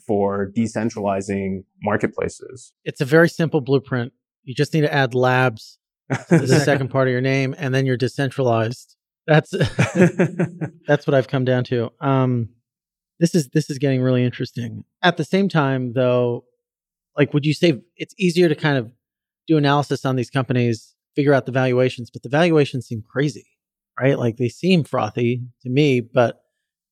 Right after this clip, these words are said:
Speaker 2: when you go from a firm that was worth six hundred million six months ago and now is one billion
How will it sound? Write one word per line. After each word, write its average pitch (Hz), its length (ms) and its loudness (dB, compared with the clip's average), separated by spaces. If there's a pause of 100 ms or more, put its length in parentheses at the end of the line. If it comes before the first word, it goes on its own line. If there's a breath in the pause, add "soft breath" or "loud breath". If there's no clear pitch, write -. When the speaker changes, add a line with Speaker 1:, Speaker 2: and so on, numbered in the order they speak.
(140)
Speaker 2:
when 135 160 -2
you 123 140 -2
go 135 140 4
from 123 520 -2 (560)
a - 60 -20
firm 131 320 0
that 123 180 0
was 110 220 -6
worth 120 340 2 (560)
six - 240 -4
hundred 127 240 0
million 120 540 -2 (840)
six - 260 -4
months 123 200 -2
ago 117 300 2
and 117 100 -6
now 120 220 0
is 107 220 -6 (220)
one 131 220 0
billion 123 640 0